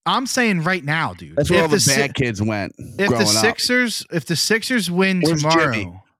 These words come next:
Speaker 2: Horsham Clinic. <laughs>
Speaker 1: if the Sixers win tomorrow, my, my percentage goes up to fifty fifty.
Speaker 2: You'll never see Jimmy again. He's at the Horsham Clinic. Um,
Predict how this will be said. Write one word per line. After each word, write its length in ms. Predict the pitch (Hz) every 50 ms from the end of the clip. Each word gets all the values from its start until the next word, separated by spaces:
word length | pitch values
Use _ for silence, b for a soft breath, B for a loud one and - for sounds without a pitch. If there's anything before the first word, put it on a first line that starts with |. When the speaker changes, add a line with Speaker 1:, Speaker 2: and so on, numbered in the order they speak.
| _ _ -
Speaker 2:
Horsham 400 | - - 160 151 - - 147 123
Clinic. 520 | - - 156 151 139 131 107 73 - - - -
<laughs> 100 | - -
Speaker 1:
if 100 | 165 156 -
the 60 | - 151
Sixers 560 | - - - 214 226 - - 247 202 - 190
win 340 | 196 190 196 208 190 190 190
tomorrow, 800 | - 202 180 170 170 170 170 156 143 127 117 110 113 110 110 - _ _ _ _ _ _ _ _ _ _ _ _ _ -
my, 380 | - 143 147 156 170 170 170 -
my 280 | - 151 147 151 151 160
percentage 600 | 151 175 165 151 - 185 175 175 170 160 139 135
goes 220 | 156 151 147 135
up 200 | 147 143 139 -
to 100 | - 135
fifty 340 | - - 151 135 - - 123
fifty. 360 | - - 110 98 - - -
Speaker 2:
You'll 200 | 120 151 151 156
never 300 | 156 156 160 160 151 160
see 200 | 143 - 170 160 143
Jimmy 440 | 123 120 131 147 147 143 143 139 131
again. 580 | 123 117 123 135 147 143 139 131 123 110 - _ _ _ _ -
He's 140 | 131 135 151
at 80 | 151
the 100 | 135 151 135
Horsham 400 | 143 151 151 135 - 147 131 117
Clinic. 500 | - 135 143 139 135 127 117 104 - B B B B B B B B -
Um, 580 | 147 151 156 156 156 151 147 143 143 147 -